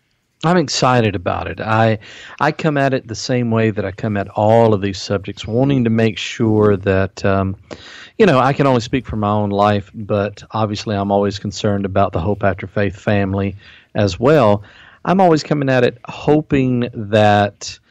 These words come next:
we are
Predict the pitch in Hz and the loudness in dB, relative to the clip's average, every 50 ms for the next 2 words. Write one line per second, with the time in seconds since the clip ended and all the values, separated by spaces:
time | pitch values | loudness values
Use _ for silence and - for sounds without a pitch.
0 | _ - - - - _ _ _ _ _ - 123 110 104 110 117 127 127 127 127 | _ -20 -20 -20 -20 _ _ _ _ _ -12 -12 -10 -4 0 2 2 2 2 2
1 | 127 127 123 123 117 - - 117 113 113 110 107 107 107 107 107 107 107 104 104 | 2 2 2 0 -2 -2 0 2 4 6 6 6 6 4 4 4 4 4 2 2
2 | 104 101 92 | 0 -2 -6